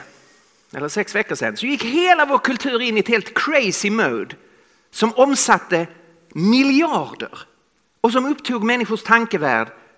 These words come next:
till mycket stor del och som präglade hela stadsbilden. Vi kallar det jul.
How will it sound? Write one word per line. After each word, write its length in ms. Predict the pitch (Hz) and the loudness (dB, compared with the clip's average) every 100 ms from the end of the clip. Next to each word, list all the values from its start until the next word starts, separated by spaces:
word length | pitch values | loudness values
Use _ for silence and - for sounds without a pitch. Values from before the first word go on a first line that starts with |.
| _ _ _ _ _ _ _ _ _ _ | _ _ _ _ _ _ _ _ _ _
till 160 | 165 | -2
mycket 340 | 165 311 320 226 | 0 0 -2 -2
stor 200 | 240 185 | 0 0
del 300 | 123 139 180 | 0 0 0
och 120 | 214 | 0
som 120 | 214 214 | 0 -2
präglade 420 | 233 240 196 180 | 0 0 2 0
hela 380 | 170 269 269 220 | -2 -4 -2 -2
stadsbilden. 760 | - 175 - 135 101 - 156 190 | -2 -2 -4 -10 -12 -14 -18 -14
Vi 80 | |
kallar 220 | 190 220 208 | -10 -8 -6
det 60 | |
jul. 480 | 220 285 - - 160 | -6 -8 -10 -14 -20